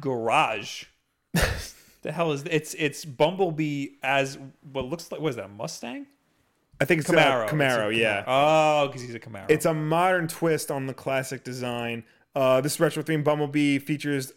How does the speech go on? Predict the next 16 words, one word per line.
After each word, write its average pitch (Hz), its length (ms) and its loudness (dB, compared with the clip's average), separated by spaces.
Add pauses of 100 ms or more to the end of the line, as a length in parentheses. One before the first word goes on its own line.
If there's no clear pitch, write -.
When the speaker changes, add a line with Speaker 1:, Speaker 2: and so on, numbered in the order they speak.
(140)
Speaker 2:
a 127 200 -2
nineteen 156 280 -2
seventy-seven 151 380 -4
Camaro 139 520 0
that 135 120 -2
transforms 143 560 -4
into 139 240 -4
the 135 60 -4
titular 139 340 -8
hero, 127 400 -2 (380)
but 151 100 6
will 151 220 0
also 226 320 2
feature 190 340 -4
two 190 300 -2
Dinobots 151 1040 2